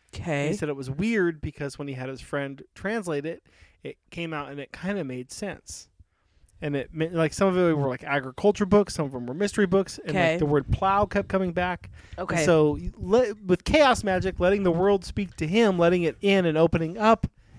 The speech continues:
Speaker 2: he kinda felt like it was showing what he should do. And then he got some really weird mushrooms, and he set up some mirrors, and he cut his symbol into his arm.
Speaker 1: Boy, oh boy,
Speaker 2: And
Speaker 1: oh
Speaker 2: he
Speaker 1: boy. And
Speaker 2: and, and, you know, he be, he got on the last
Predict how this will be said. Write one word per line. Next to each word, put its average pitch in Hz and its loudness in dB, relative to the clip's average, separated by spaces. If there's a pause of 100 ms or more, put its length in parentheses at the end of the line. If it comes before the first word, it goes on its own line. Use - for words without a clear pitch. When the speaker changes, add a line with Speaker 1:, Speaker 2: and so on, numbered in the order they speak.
(240)
Speaker 2:
he 208 -2
kinda 180 2
felt 165 -2
like 151 -4
it 165 -4
was 143 -6
showing 180 0
what 156 0
he 143 -6
should 139 -6
do. 165 4
And 151 -4
then 143 -2
he 147 -8
got 139 -8
some 143 -8
really 156 -2
weird 151 -2
mushrooms, 160 -2
and 139 -6
he - -8
set 165 0
up 151 -2
some 156 -4
mirrors, 180 4 (440)
and 151 -6
he 143 -2
cut 175 2
his 160 0
symbol 175 2
into 160 2
his 160 2
arm. 165 4
Speaker 1:
Boy, - -10 (140)
oh 359 -6
boy, - -16
Speaker 2:
And 160 4
Speaker 1:
oh 160 -4
Speaker 2:
he 185 2
Speaker 1:
boy. - -2 (1400)
And 208 8
Speaker 2:
and, - -4
and, 240 6
you 240 0
know, 240 4
he 311 4
be, 381 8
he - 4
got 427 10
on 427 4
the 427 4
last 415 8